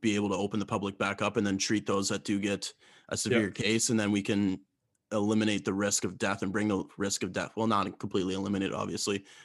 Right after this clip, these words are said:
Speaker 1: but really reduce it? I-, it makes a ton of sense that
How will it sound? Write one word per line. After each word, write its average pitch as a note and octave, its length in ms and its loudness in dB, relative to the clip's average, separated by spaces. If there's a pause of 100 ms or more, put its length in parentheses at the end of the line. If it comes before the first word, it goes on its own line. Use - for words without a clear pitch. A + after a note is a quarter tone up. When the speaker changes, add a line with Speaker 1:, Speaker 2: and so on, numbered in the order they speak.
(100)
Speaker 1:
but G#2+ 140 2
really A#2 300 6
reduce G2+ 440 2
it? - 140 -4 (440)
I-, G#2 200 0
it A2 180 2
makes C3 300 2
a A#2 80 0
ton A2+ 200 0
of G2 80 -2
sense A2+ 360 2
that G2 260 2